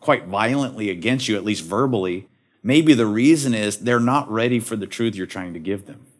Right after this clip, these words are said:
And there can be different reasons for that. Maybe it's the wrong time. Maybe it's the wrong season.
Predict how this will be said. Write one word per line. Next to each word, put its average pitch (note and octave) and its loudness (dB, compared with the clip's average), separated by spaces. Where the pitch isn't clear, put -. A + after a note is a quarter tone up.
And D3 0
there F3 8
can F3+ 4
be D#3+ 8
different C3 0
reasons C3 2
for - -8
that. E2 -6
Maybe G2+ -2
it's G2+ -2
the G#2+ -4
wrong G2 -2
time. E2+ -4
Maybe F2+ -4
it's F#2+ -6
the G2+ -4
wrong G2 -4
season. G2+ -2